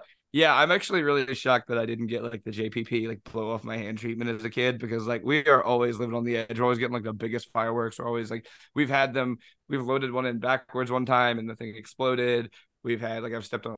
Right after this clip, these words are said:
a sparkler, which was really rough. Um, there's a one really funny one I wanna tell you. So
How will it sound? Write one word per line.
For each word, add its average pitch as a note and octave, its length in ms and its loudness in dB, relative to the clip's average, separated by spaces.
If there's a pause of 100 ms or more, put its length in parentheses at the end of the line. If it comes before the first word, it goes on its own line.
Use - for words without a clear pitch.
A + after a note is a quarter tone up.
a A2+ 40 -16
sparkler, C3 500 0
which B2 140 0
was A#2 100 -2
really A#2 180 0
rough. A2+ 460 -2
Um, A2+ 280 -2
there's B2+ 180 0
a B2 120 -2 (180)
one C3 200 0
really A#2+ 180 0
funny A#2 280 0
one A2+ 160 -2
I A#2 40 -2
wanna A2+ 260 -6
tell A2+ 180 -4
you. A2+ 180 -2
So A#2 280 0